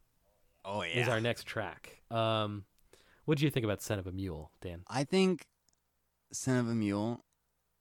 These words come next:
Speaker 1: is great, and it would be a really good outlaw country song. Like,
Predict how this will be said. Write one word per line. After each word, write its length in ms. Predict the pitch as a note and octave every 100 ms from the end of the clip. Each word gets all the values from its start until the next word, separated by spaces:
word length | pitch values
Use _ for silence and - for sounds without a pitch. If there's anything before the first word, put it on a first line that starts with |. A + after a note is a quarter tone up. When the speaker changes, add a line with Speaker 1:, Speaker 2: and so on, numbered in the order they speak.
| _ _ _ _ _ _ -
Speaker 1:
is 240 | G#2 F#2 -
great, 360 | F#2+ F#2+ F2 -
and 160 | G2+ G2
it 40 | F#2+
would 180 | G2+ F#2+
be 160 | G#2+ G2
a 80 |
really 260 | E2+ G#2 G#2
good 300 | F#2 G#2 G2 - F#2
outlaw 480 | F#2 D#2 F#2 F#2 -
country 340 | - G2 G2 G#2+
song. 360 | - A#2 A#2 - -
Like, 320 | F#2+ F2+ -